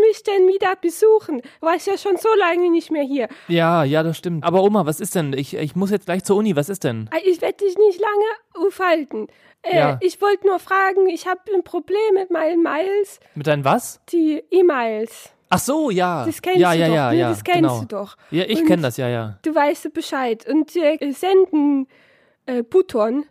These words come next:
Speaker 1: geht nicht mehr. Da kann ich gar nicht mehr drauf, äh, drücken.
Speaker 2: Was, was, was für eine Butter? Wie?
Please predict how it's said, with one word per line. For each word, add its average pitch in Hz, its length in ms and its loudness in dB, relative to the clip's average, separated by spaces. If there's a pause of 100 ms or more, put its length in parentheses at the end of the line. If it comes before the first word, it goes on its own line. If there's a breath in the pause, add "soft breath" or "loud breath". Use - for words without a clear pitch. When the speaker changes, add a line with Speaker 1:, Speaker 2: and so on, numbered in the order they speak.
Speaker 1:
geht 330 380 -6
nicht 247 280 -8
mehr. 208 360 -8 (520)
Da 254 60 -4
kann 392 300 2
ich 381 100 -4
gar 349 180 2
nicht 339 160 2
mehr 285 160 0
drauf, 370 460 0 (120)
äh, 320 180 0
drücken. 254 560 -4 (120)
Speaker 2:
Was, - 220 -6
was, 143 300 -4
was 185 160 -2
für 190 100 -6
eine 180 100 0
Butter? 196 460 -2
Wie? 226 300 -4